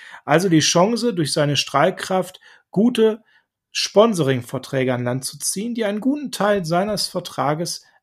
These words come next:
amortisieren sollten. Das bedeutet für mich an der Stelle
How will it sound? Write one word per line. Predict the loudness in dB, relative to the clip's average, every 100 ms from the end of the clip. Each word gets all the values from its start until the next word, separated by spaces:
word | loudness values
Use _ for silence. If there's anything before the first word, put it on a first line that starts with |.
| -4
amortisieren | 0 0 0 -4 -4 -2 -2 -4
sollten. | -12 -14 -20 -20 -20 _ _ _ _ _ _ _ _ _ _ -20 -12
Das | -8 -6
bedeutet | -2 2 2 2 -6
für | -4
mich | -2 -2
an | 0
der | 0 -2
Stelle | -2 -2 -2 -4